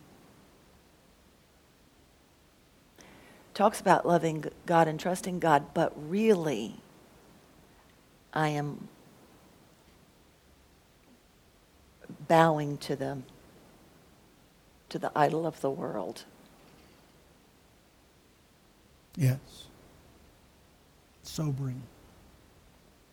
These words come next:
Speaker 2: You know, just the blessing of knowing that we're a part of something that's gonna ultimately last and that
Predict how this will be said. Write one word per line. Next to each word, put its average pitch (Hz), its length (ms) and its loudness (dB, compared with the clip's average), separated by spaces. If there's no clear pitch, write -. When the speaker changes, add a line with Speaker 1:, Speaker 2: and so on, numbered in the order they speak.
Speaker 2:
You 240 80 6
know, 247 80 10
just 233 260 2
the 196 80 2
blessing 202 680 4
of 139 160 0
knowing 175 520 2
that 147 220 -4
we're 175 240 8
a 143 60 2
part 170 460 -4
of 139 200 -6
something 143 760 -6
that's 156 220 6
gonna 185 300 4
ultimately 185 760 0
last 151 920 -2
and 165 180 6
that 170 160 6